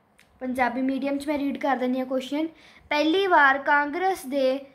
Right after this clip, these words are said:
ਮੰਚ ਤੋਂ ਸਵਰਾਜ ਦੀ ਮੰਗ ਕਰਨ ਦਾ ਸਿਹਰਾ ਕਿਸ ਨੂੰ ਦਿੱਤਾ ਜਾਂਦਾ ਹੈ?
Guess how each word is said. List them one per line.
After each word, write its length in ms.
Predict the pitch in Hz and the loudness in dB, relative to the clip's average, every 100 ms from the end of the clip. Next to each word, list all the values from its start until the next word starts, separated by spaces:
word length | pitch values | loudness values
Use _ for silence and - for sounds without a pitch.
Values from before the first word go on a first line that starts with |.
| _ _ _ _ _ _ _ 269 | _ _ _ _ _ _ _ 2
ਮੰਚ 380 | 302 330 320 | 4 2 0
ਤੋਂ 320 | 330 302 254 233 | -6 -4 -2 -2
ਸਵਰਾਜ 560 | - 285 294 302 320 | 0 4 6 4 4
ਦੀ 140 | 320 349 | 0 0
ਮੰਗ 260 | 302 269 | 0 0
ਕਰਨ 360 | 269 254 247 240 | -2 0 0 0
ਦਾ 160 | 240 | 0
ਸਿਹਰਾ 420 | 247 277 254 262 285 | 0 2 4 4 2
ਕਿਸ 300 | 285 320 330 | -4 -6 -2
ਨੂੰ 200 | 339 262 | -2 -2
ਦਿੱਤਾ 320 | 247 269 247 | -2 0 2
ਜਾਂਦਾ 360 | 240 220 208 | 0 -4 -4
ਹੈ? 300 | 208 190 196 | -4 -4 -6